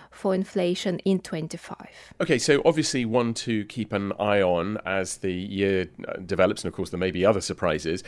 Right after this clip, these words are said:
Speaker 2: But there's one other area I want to ask you about, uh, Anna, which is China. And, um, of-, obviously, uh, an economy that is in a very, very different stage of the cycle to,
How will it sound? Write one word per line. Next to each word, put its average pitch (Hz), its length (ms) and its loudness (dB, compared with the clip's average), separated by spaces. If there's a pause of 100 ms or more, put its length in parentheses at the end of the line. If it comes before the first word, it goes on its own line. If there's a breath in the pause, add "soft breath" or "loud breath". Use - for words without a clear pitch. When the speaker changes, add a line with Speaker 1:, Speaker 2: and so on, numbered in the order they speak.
(180 loud breath)
Speaker 2:
But - 100 -2
there's 151 140 0
one 262 160 4
other 214 260 4
area 98 300 6
I - 60 0
want 92 220 -4
to 95 160 0
ask - 180 -4
you 90 80 0
about, 85 500 -4
uh, 87 300 -4
Anna, 92 180 0
which 110 220 -2
is 123 400 2
China. 113 640 2
And, 107 420 0 (360 loud breath)
um, 110 260 2 (240)
of-, 90 140 -6 (140)
obviously, 120 540 0 (180)
uh, 87 300 -4
an 98 100 -4
economy 107 420 2
that 87 120 -4
is 92 140 -8
in 98 80 -4
a 98 40 -2
very, 123 380 4
very 95 300 2
different 92 440 -6
stage 92 520 0
of - 180 -6
the 87 100 -10
cycle 101 480 -4
to, 82 440 -4